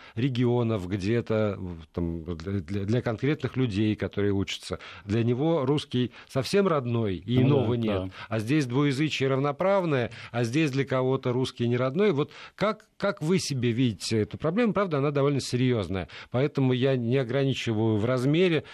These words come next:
Speaker 1: сообщений. И, э, в, наверное, в WhatsApp безразмерное писать гораздо дешевле. Восемь девятьсот три сто семьдесят шесть три шесть три.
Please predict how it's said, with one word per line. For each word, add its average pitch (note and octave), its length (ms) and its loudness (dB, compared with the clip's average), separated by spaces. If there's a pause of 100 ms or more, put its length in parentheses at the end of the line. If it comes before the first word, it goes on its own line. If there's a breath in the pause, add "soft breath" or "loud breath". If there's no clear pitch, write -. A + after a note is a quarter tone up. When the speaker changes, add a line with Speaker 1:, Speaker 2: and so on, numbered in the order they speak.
(140 loud breath)
Speaker 1:
сообщений. B2+ 800 2
И, A#2+ 420 0
э, G#2 460 2
в, F#2+ 160 -4
наверное, A#2+ 560 2
в G#2+ 60 -2
WhatsApp B2+ 480 -2
безразмерное A#2+ 760 0
писать G#2 440 -4
гораздо G#2 320 -2
дешевле. F#3 480 0 (260 loud breath)
Восемь B2+ 480 0
девятьсот A#2 400 -2
три D3 220 2
сто - 180 -4
семьдесят C#3+ 560 0 (140 loud breath)
шесть - 300 0
три C#3 160 0
шесть - 260 -6
три. G#3 240 0